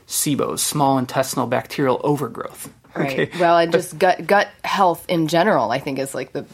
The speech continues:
Speaker 2: the big hot topic nowadays.
Speaker 1: Oh, yes, absolutely. I couldn't agree more with that because people are inundated, again, with a varying degree of medications that they're taking. And they've been on, some of these people have been on them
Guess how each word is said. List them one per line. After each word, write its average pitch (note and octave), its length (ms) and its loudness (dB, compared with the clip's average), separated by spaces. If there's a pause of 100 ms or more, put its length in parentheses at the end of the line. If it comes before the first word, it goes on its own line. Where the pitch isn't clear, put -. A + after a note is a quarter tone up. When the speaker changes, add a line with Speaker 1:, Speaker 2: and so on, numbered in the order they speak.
Speaker 2:
the D#3+ 40 -4
big C#3+ 280 -2 (180)
hot - 320 -4
topic - 440 -4
nowadays. - 680 -6
Speaker 1:
Oh, G#2+ 180 2
yes, - 560 -2
absolutely. B2+ 540 -2
I A2+ 80 -2
couldn't C3 240 0
agree B2 160 0
more B2 200 2
with A#2 120 -2
that B2+ 200 2
because C3 360 0 (500)
people D#3+ 300 2
are C3 340 4
inundated, C#3 520 2
again, C3+ 300 2
with B2 220 0 (460)
a B2+ 80 -4
varying C3 500 2 (160)
degree C#3 300 2
of B2 100 0
medications B2+ 640 0
that B2 120 0
they're A2+ 120 -2
taking. - 400 -4
And B2 100 0
they've B2+ 200 -4
been C3 140 2
on, B2+ 300 2
some D3+ 220 0
of D#3 80 -2
these A#2+ 160 -4
people B2+ 300 -2
have B2 100 2
been C3 140 2
on C3 160 2
them C3+ 440 -2